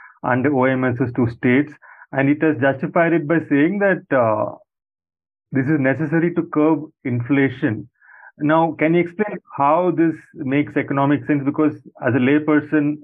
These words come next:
the way I understand it, if you increase supply, in this case, supply of food grains to the poor, uh, how would it cause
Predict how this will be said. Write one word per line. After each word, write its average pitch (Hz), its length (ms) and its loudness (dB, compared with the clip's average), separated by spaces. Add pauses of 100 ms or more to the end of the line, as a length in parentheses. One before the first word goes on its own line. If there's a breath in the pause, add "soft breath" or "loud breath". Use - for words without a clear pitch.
the 120 120 0
way 143 200 2
I 135 240 2
understand 135 460 -2
it, 123 100 -2
if 120 140 -2
you 127 60 2
increase 131 420 2
supply, 123 440 -2 (340 soft breath)
in 135 80 -6
this 127 200 0
case, 135 220 0
supply 131 260 0
of 131 220 0
food 120 180 -6
grains 120 320 0
to 127 60 -2
the 117 100 0
poor, 123 440 0 (760 soft breath)
uh, 143 480 2
how 151 240 2
would 160 160 2
it 156 240 0
cause 147 240 2